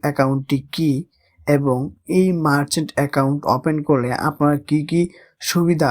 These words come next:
গ্রহণ করতে পারবেন, এর ক্যাশ আউট চার্জ কত, এই সকল বিষয় সম্পর্কে আজকে আমি আপনাদেরকে জানাবো। তাহলে চলুন শুরু করি আজকের ভিডিও। এর আগে আমি অনেকগুলো ভিডিও আপলোড করেছি বিকাশ মার্চেন্ট অ্যাকাউন্ট নিয়ে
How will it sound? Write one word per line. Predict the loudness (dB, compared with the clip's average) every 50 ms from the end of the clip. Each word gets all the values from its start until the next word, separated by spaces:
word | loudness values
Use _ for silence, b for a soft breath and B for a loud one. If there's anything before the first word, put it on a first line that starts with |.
| 0 -2 -4
গ্রহণ | 2 2 2 4 4 0 -2 0
করতে | 0 0 0 0 -2
পারবেন, | 0 2 0 0 2 -2 -4 -4 -4 -4 -2 -2
এর | 0 -2 -2 0
ক্যাশ | 0 0 2 2
আউট | 2 2 0 0 -4 -2
চার্জ | 0 0 0 0 -4 -4
কত, | -4 -4 -2 0 0 0 0 -2 -8 _ B B B B B B 2
এই | 4 4 4 4 2 -2
সকল | -2 0 2 2 2 2 2
বিষয় | 0 0 2 0 0 0 2
সম্পর্কে | 0 0 2 0 -2 0 0 -2 0 2 0
আজকে | 0 0 -2 -2 0 0
আমি | 2 0 0
আপনাদেরকে | -2 -2 -2 -2 -2 -2 -2 2 2 0
জানাবো। | 2 2 0 0 0 -2 -2 -6 -10 b b b b b b
তাহলে | 0 2 2 2 2 0
চলুন | 0 2 2 2 2 0 -2 -4 -6 -4
শুরু | 0 0 0 2 2
করি | 2 2 2 2 -2 -4 _ -2 0
আজকের | 0 2 0 0 0 0 0 0 0 -2
ভিডিও। | -2 -2 -2 -4 -4 -6 -8 _ _ b b b b b b 0
এর | 2 4 4 4 2 2
আগে | 0 2 2 2 0 0 2 2 2
আমি | 2 2 2 0 -2 -2 -2 -2
অনেকগুলো | 0 0 0 0 0 0 0 0 0
ভিডিও | 2 0 2 2 2 2 0
আপলোড | -2 -4 -8 -6 2
করেছি | 2 2 2 2 -2 0 0 0 0 B B B B B B B 0 2
বিকাশ | 2 2 4 4 2 2 2 -2 -6 -8 -10 -12 _ _ -6 0
মার্চেন্ট | 2 2 2 2 2 0 0 2
অ্যাকাউন্ট | 2 0 2 2 0 0 0 0
নিয়ে | 0 2 2 2 2